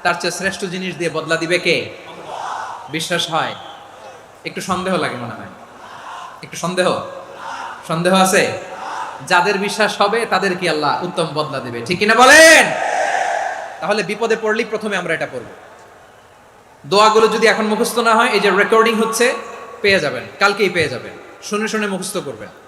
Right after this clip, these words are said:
আমার মায়েরা, আমার বোনেরা, আপনাদের জন্য তিনটি মাঠের অ্যারেঞ্জমেন্ট করা হয়েছে আমি জানি। আপনারাও এই দোয়াগুলো পড়বেন, আপনার স্বামীকে শেখাবেন, সন্তানকে শেখাবেন, আপনার পুরো পরিবারটাকে জান্নাতের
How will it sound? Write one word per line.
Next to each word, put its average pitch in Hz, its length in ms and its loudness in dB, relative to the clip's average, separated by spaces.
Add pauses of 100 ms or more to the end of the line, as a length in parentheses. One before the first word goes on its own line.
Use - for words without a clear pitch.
(120)
আমার 208 180 2
মায়েরা, 202 360 4
আমার 165 220 0
বোনেরা, 139 300 -4
আপনাদের 190 280 -2
জন্য 196 180 -4
তিনটি 226 340 -4
মাঠের 185 440 0
অ্যারেঞ্জমেন্ট 160 440 -4
করা 143 140 0
হয়েছে 139 260 -4
আমি 123 180 -10
জানি। 107 200 -12 (260)
আপনারাও 220 300 4
এই 208 100 6
দোয়াগুলো 185 380 2
পড়বেন, 131 260 -4 (1120)
আপনার 196 220 2
স্বামীকে 220 380 2
শেখাবেন, 196 400 2 (340)
সন্তানকে 240 580 0
শেখাবেন, 175 440 0 (240)
আপনার 190 220 0
পুরো 226 220 2
পরিবারটাকে 226 580 0
জান্নাতের 180 380 -2